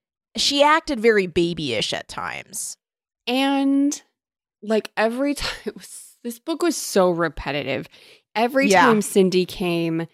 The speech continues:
Speaker 2: she'd do something, and I phrase it this way, not because I, like, believe in how she was treated or like using this word, but this is how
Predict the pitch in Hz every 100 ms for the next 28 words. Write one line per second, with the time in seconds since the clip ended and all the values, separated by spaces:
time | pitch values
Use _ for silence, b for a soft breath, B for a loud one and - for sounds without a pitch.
0 | _ _ _ _ - - - - 202 196
1 | 190 185 190 190 _ _ _ _ _ -
2 | 226 240 254 - 240 233 214 202 190 180
3 | - 202 190 202 196 190 _ _ _ _
4 | _ - - 233 233 269 269 254 208 -
5 | 196 180 165 165 160 160 175 165 160 143
6 | 120 - _ _ _ _ _ 170 160 156
7 | 160 160 156 - 170 156 156 156 _ _
8 | _ 170 151 160 - 165 151 - - -
9 | _ _ _ - - 233 226 220 214 208
10 | 196 175 165 160 170 170 - 180 170 170
11 | 160 156 - 208 220 214 208 - 262 254
12 | 226 214 180 170